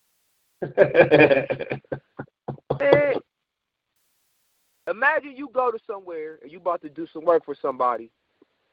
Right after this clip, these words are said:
Speaker 2: and he be like, "Hey, nigga, get your fucking tools and pull your shit around back." What you gonna do?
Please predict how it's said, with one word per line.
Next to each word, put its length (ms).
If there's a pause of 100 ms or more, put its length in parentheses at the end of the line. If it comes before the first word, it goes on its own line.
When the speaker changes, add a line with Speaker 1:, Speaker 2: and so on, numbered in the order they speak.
Speaker 2:
and 120
he 100
be 180
like, 260 (1500)
"Hey, 160
nigga, 320
get 200
your 120
fucking 400
tools 300
and 100
pull 180
your 160
shit 220
around 420
back." 260 (1200)
What 220
you 100
gonna 240
do? 260